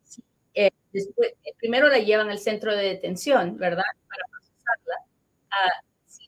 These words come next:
de ahí le dan el asilo, entonces va a entrar a los Estados Unidos legalmente. Si no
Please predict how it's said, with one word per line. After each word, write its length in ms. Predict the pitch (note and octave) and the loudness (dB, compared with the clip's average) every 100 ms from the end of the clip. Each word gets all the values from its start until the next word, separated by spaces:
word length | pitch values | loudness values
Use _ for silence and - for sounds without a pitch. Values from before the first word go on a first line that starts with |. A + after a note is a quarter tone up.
| _ | _
de 80 | F#3+ | 2
ahí 280 | F#3+ B3 C4+ - | 2 2 -4 -10
le 80 | _ | _
dan 200 | G#3 G#3+ A#3 - | 2 2 0 -4
el 120 | G3+ | -4
asilo, 600 | F#3 - C#4+ C#4+ G3+ A3 - | -4 -4 -2 2 2 0 -2
entonces 600 | G3 F#3+ F#3+ - G#3 G3 F#3+ | -6 -2 -2 -4 -12 -6 0
va 100 | F#3 | 0
a 60 | |
entrar 340 | F#3+ - A#3+ A#3 | -2 -4 0 2
a 60 | |
los 220 | F#3 E3+ F3 | 0 -4 -14
Estados 420 | - F3 F3 - | 0 2 2 0
Unidos 300 | E3+ E3+ F3 | -4 -4 -4
legalmente. 460 | E3 F3 - C4 - _ _ _ _ _ | -4 -4 -4 -6 -6 _ _ _ _ _
Si 260 | - - F3 | -18 -6 -2
no 160 | E3+ | -2